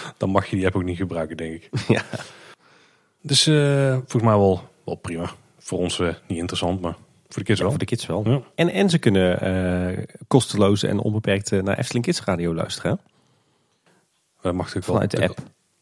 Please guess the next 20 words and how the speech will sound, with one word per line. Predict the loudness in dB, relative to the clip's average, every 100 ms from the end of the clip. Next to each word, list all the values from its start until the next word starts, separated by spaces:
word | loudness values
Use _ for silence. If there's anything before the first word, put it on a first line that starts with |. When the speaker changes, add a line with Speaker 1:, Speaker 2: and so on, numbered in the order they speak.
| -6
Speaker 1:
Oké, | -2 -2
want | -4 -6
kosteloos | -4 0 0
kan | 0 0
toch | 0
altijd | 0 0 -2
online? | -4 0 4
Speaker 2:
Ja, | 4 4
dat | 2
is | 0
waar. | 0 2
Speaker 1:
<laughs> | 2 0 -10 -6 0
Het | 2
is | 4
niet | 4 4
echt | 2
een | -2 0
hele | 2 2 -2 -6 -12
goede | 0 2 4
toevoeging. | 4 4 0